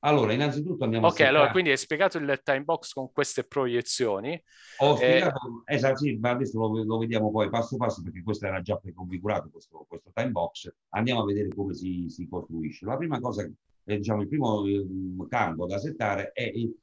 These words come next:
Speaker 1: è, è stabilire quanti giorni vedere. Cioè, eh, in teoria, voglio stabilire quanti box, ehm, voglio, voglio vedere nel, nello storico. Posso settarne cinque,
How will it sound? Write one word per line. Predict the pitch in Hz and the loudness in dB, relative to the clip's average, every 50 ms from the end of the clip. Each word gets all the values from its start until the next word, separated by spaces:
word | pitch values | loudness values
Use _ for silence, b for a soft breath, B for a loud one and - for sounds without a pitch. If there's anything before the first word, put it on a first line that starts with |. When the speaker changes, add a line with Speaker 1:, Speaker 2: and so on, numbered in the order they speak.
| _ _ _ | _ _ _
Speaker 1:
è, | - 117 120 113 | -4 -2 -2 0
è | 113 113 110 107 107 107 113 110 107 107 | 2 2 2 0 0 -2 0 0 -2 -2
stabilire | - - 139 139 139 120 104 104 104 | 0 -2 -2 0 0 0 0 0 0
quanti | - 143 147 143 139 131 127 120 113 | 2 4 4 4 4 4 0 -2 -2
giorni | - 117 117 113 104 104 107 107 107 107 107 | 0 2 2 2 2 2 0 0 0 -2 -2
vedere. | 101 104 95 90 87 85 85 82 82 87 - - _ _ _ _ _ | -2 -2 -2 -2 -4 -4 -4 -4 -6 -6 -8 -10 _ _ _ _ _
Cioè, | - 143 135 120 113 - - | 0 2 2 4 2 0 -2
eh, | - 120 | -4 -4
in | 117 117 113 127 135 135 131 123 | -2 -2 0 0 0 0 0 2
teoria, | 143 143 131 117 104 101 104 - - - | 0 0 2 2 2 0 -2 -4 -6 -8
voglio | 117 113 113 113 117 127 127 123 113 107 104 | -6 -6 -4 -2 0 0 2 2 2 0 0
stabilire | 104 - 151 143 143 131 120 107 104 101 - | -2 -2 -2 -2 0 0 0 0 0 0 0
quanti | 147 156 147 139 120 123 113 | 2 2 4 4 2 0 0
box, | 101 104 107 107 - - - - - 107 | 2 4 4 4 4 0 -4 -8 -4 -2
ehm, | 107 107 - - - _ _ - 120 120 107 104 104 104 101 101 98 98 101 | 0 0 -2 -4 -10 _ _ -2 0 0 2 0 0 -2 -2 -2 -2 -2 0
voglio, | 107 110 113 107 107 107 107 104 104 | 2 2 2 4 4 2 2 2 2
voglio | 107 113 110 104 104 | 2 0 0 0 0
vedere | 107 107 110 110 101 104 104 104 - | 0 0 0 0 0 0 -2 -4 -6
nel, | 92 98 98 95 | -6 -6 -6 -4
nello | 92 92 98 101 101 95 90 | -4 -4 -4 -2 -2 -2 -4
storico. | - - 87 80 78 78 76 78 80 | -6 -6 -6 -4 -4 -4 -6 -10 -8
Posso | - 120 117 117 - 107 | -4 -4 -4 -4 -6 -8
settarne | 92 104 104 104 104 98 98 95 95 87 | -8 -8 -8 -6 -6 -6 -4 -4 -6 -6
cinque, | - 131 135 127 123 113 107 101 - - | -6 -4 -4 -2 -2 -2 -2 -2 -4 -6